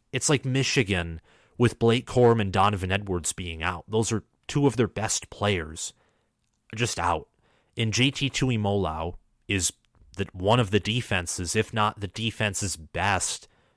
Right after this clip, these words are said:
player. We didn't see him much. But there's beauty in that because you also get to see what other guys can do. Kenyatta Jackson, for example, is a backup defensive end.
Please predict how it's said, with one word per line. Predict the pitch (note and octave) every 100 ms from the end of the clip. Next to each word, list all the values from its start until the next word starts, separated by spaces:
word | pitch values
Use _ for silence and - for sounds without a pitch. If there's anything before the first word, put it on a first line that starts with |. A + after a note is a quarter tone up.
| _ _
player. | - C#3 G2 D2+ _ _ _ _ _ _ _ _ _ _
We | F2 G#2+
didn't | D3 C#3+
see | - D3
him | E3 F#2
much. | D2+ - - - _ _ _ _ _ _ _ -
But | B2
there's | C3+ A#2
beauty | F2+ A#2 E3+ F3
in | A2 F#2
that | F2+ F2
because | G2+ A2+ G#2+
you | G#2+
also | A#2 A#2+ B2+
get | G#2+ G#2+
to | G#2+
see | - B2+ A#2+ A2
what | G2+ G2+ -
other | A2 A2 G2
guys | E2+ F2 G#2 E2 D#2+ - - _ _
can | - A#2
do. | D#3 C#3+ D#2+ - _ _ _
Kenyatta | - B2 B2+ C3+
Jackson, | A2 B2 D#3+ - D#3+
for | B2 G#2 E2+
example, | D#2+ F2 E2 F#2
is | F2
a | F2+
backup | F#2 F#2 - A2
defensive | A2+ - B2+ - A#2
end. | D3 A2+ D#2+